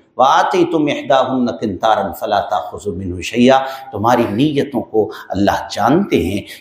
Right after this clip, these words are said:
کسی کو اس طرح سے تنگ کر کے اس کا مال لینا یا اس سے کوئی چیز واپس لینا جو اس کا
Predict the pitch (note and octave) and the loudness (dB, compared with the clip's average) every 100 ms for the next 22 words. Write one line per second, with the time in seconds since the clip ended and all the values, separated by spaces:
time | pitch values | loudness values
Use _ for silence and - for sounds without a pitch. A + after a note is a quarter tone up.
0 | _ D#3+ - A3 A3 - E3+ - B3 - | _ 0 2 4 2 4 2 2 0 0
1 | - G3 D#3+ - C#3+ - G3+ A#3+ - D3+ | 2 4 4 2 -4 2 2 4 4 2
2 | - C3 A#2 - - - D3 - D#3+ C#3+ | 2 0 0 -2 -8 -4 -4 -2 0 4
3 | D#3 F#3+ F3+ D3+ C3 C3 A2+ - - A2+ | 4 4 4 2 2 0 -4 -8 -10 0
4 | D#3+ E3+ - F3 E3 D#3 - F3 D3+ G#2 | 2 2 -2 -2 2 2 2 2 2 4
5 | C3+ D#3 B3 A#3 F3+ E3 C#3+ A2+ B2 - | 4 4 0 -2 0 2 2 -2 -4 -6
6 | G2 | -8